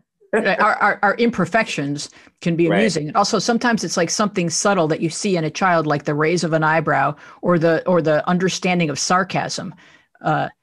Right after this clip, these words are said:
Speaker 1: Exactly,
Speaker 2: you know, like,
Speaker 1: exactly.
Speaker 2: the, like, the earlier your child says something sarcastic, the funnier she's going to be. <laughs>
Speaker 1: That is a thousand percent true. I remember,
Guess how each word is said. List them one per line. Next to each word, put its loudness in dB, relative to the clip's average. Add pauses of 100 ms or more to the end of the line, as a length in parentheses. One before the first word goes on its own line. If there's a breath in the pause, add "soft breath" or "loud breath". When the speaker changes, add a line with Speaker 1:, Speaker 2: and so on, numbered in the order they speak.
(120)
Speaker 1:
Exactly, -2
Speaker 2:
you 2
know, 2
like, 2
Speaker 1:
exactly. 2 (300)
Speaker 2:
the, 0
like, 2
the -8
earlier 2
your 2
child 2 (140)
says -2
something 0
sarcastic, -2
the -4
funnier 0 (200 loud breath)
she's -4
going 0
to -4
be. -4 (340)
<laughs> -20
Speaker 1:
That 2
is -2
a -2
thousand -4
percent -10
true. 0
I -6
remember, -2